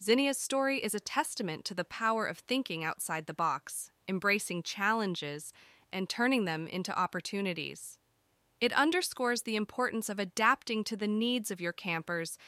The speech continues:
and the changing times, and how that, in turn, can create a camping experience that resonates with the younger generation. As we come to the end of this episode, we extend our heartfelt appreciation to Zinnia Callaway for sharing her inspirational journey with us.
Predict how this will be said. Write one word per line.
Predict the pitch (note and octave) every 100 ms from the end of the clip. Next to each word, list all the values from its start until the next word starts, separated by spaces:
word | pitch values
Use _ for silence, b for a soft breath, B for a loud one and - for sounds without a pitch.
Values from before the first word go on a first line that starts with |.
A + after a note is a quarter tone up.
| B -
and | G#3
the | G3+
changing | - A#3 A#3 A3+ A3 G#3+
times, | A3 F#3+ D3 D#3 - B B B
and | A3+ A3+
how | C#4
that, | C#4 A#3 A3 B3 - _ _
in | C4 E4+
turn, | - A#3+ F#3 F3 A#3 b b b -
can | A#3+ A#3+
create | C4 B3+ C4+
a | -
camping | - C#4+ E4 C#4 G#3+
experience | F3 - - F3 E3+ F3+
that | - D3
resonates | A#3 C4+ C#4 A3+ F#3 -
with | G#3+
the | -
younger | G3+ F#3 F3+ E3+
generation. | E3+ D#3+ D#3 D#3 - D#3 E3 _ _ _ _
As | A#3 A#3+
we | B3+
come | B3+ D#4+
to | F4
the | D4+ A3
end | A3+
of | G#3
this | G3+ F#3+
episode, | F3+ F3 F3 E3 D#3+ -
we | G#3+ A#3
extend | A3+ - - A3+ A#3+ A3
our | F#3
heartfelt | - A3 A3+ - A3 -
appreciation | - A#3 A3 G#3+ F#3+ F#3+ G3 F#3+
to | F#3+
Zinnia | F3 G#3 A3 G#3+
Callaway | - F#3+ F#3 F3 E3+ F#3
for | -
sharing | A3 - A#3+ A#3+
her | A3+ A#3+ -
inspirational | A#3 - G3+ F3 E3+ - F3
journey | E3+ E3 D#3+
with | D#3 D#3
us. | D#3 - -